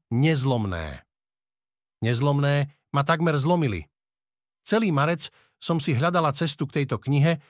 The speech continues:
ktorá bola medzi najpredávanejšími titulmi v rebríčkoch rôznych kníhkupectiev. Zlom nastal niekde v polovici knihy, keď som začala chápať,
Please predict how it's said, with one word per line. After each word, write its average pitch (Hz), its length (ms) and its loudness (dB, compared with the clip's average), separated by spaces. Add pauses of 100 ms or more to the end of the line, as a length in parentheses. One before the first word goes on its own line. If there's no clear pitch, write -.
(280)
ktorá 147 280 2
bola 151 200 0
medzi 143 240 0
najpredávanejšími 135 1120 0
titulmi 147 560 0 (320)
v 110 80 -4
rebríčkoch 165 840 -2
rôznych 147 560 0
kníhkupectiev. 104 1000 -4 (800)
Zlom 156 280 0
nastal 170 400 2
niekde 139 280 0
v - 80 -10
polovici 143 440 0
knihy, 143 440 0 (320)
keď 156 160 -6
som 156 160 0
začala 165 320 2
chápať, 143 560 0